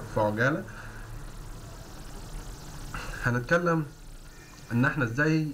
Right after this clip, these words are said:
آه، طبعا انت لما عندك الاندرويد سبعة وبتحول لاندرويد ستة بتواجهك ساعات مشكلة كبيرة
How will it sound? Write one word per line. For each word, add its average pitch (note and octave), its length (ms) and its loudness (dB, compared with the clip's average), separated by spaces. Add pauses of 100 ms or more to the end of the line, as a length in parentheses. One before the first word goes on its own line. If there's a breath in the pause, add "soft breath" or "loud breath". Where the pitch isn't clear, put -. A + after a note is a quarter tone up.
(160)
آه، G#2 440 2
طبعا C#3 360 4
انت C#3 140 2
لما A2+ 340 2
عندك C3+ 340 2
الاندرويد A2 500 0
سبعة A2+ 400 0 (800)
وبتحول A#2+ 480 2
لاندرويد A2 500 2
ستة C3+ 420 6
بتواجهك A2+ 1080 2
ساعات B2 440 2
مشكلة A2 460 0
كبيرة C3+ 460 2